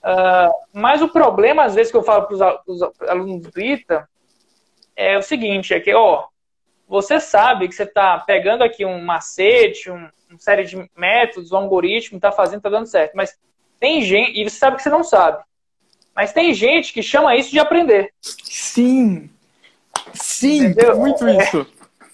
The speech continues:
Speaker 2: Essa
Speaker 1: É,
Speaker 2: é a
Speaker 1: tem gente
Speaker 2: regra
Speaker 1: que
Speaker 2: geral. A pessoa fica em choque porque agora ela começou a fazer isso e, e, e vê que não é o certo, né? Mas tem gente que faz isso a vida
Speaker 1: É.
Speaker 2: inteira e acha que é o certo.
Speaker 1: Exatamente. E quanto mais cedo você entender isso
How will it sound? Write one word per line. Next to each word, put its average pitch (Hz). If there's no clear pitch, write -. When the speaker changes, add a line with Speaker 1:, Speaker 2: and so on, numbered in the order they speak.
Speaker 2:
Essa 226
Speaker 1:
É, -
Speaker 2:
é -
a -
Speaker 1:
tem 302
gente 285
Speaker 2:
regra 190
Speaker 1:
que 160
Speaker 2:
geral. 170
A 185
pessoa 233
fica -
em 240
choque 214
porque 220
agora 269
ela 269
começou 196
a 185
fazer 175
isso 160
e, 214
e, 208
e 190
vê 190
que 190
não 180
é 180
o 175
certo, 156
né? 190
Mas 240
tem 294
gente 370
que -
faz 285
isso 269
a -
vida 226
Speaker 1:
É. -
Speaker 2:
inteira 226
e -
acha 262
que -
é 226
o 214
certo. 143
Speaker 1:
Exatamente. 175
E 208
quanto 370
mais 440
cedo 226
você 240
entender 262
isso 190